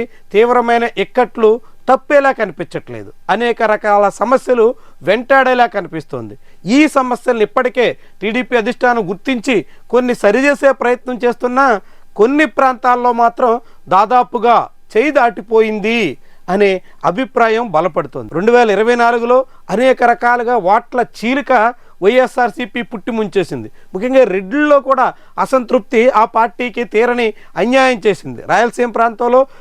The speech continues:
రెడ్లు రెండు వేల ఇరవై నాలుగు సాధారణ ఎన్నికలకు ముందు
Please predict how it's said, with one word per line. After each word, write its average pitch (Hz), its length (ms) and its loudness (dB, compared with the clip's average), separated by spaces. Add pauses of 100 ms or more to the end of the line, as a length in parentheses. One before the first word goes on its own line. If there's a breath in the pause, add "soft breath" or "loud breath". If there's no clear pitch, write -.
(180 soft breath)
రెడ్లు 226 340 2 (540 soft breath)
రెండు 220 280 0
వేల 269 260 4
ఇరవై 254 240 2
నాలుగు 262 240 2 (100)
సాధారణ 254 440 2
ఎన్నికలకు 254 420 -2
ముందు 240 240 0